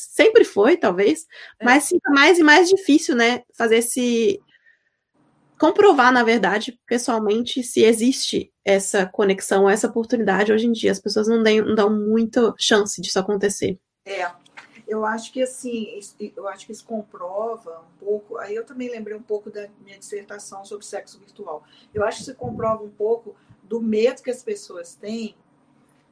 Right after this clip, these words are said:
Speaker 2: do real, né? Você, e ele, ele,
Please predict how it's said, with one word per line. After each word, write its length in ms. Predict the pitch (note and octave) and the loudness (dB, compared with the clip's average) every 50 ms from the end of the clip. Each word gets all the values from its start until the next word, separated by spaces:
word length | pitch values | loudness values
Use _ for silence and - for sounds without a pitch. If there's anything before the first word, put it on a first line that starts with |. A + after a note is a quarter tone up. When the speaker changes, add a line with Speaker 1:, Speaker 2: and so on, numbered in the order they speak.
| _ _ _ _ | _ _ _ _
Speaker 2:
do 140 | - A3+ A#3 | -4 -4 -4
real, 580 | A#3 C4 D4 C#4 A#3+ G#3 G3 F#3+ F#3+ - - _ _ _ _ _ _ _ _ _ _ _ - - _ _ _ _ _ _ _ | -4 -4 -8 -6 -4 -6 -6 -6 -8 -14 -20 _ _ _ _ _ _ _ _ _ _ _ -20 -20 _ _ _ _ _ _ _
né? 140 | - G#3 A3+ A3 | -8 -8 -8 -6
Você, 460 | - A3 A3+ A3 - A#3 A#3+ A3+ A3+ - | -4 -6 -6 -4 -4 -4 -4 -4 -6 -6
e 160 | A3 G#3+ G#3+ | -4 -2 -2
ele, 320 | G#3+ A3 A3 A#3 A3+ A3+ - | -2 -2 -4 -6 -10 -8 -4
ele, 320 | G#3 G#3 G#3+ G#3+ G#3+ | -4 -4 -4 -4 -6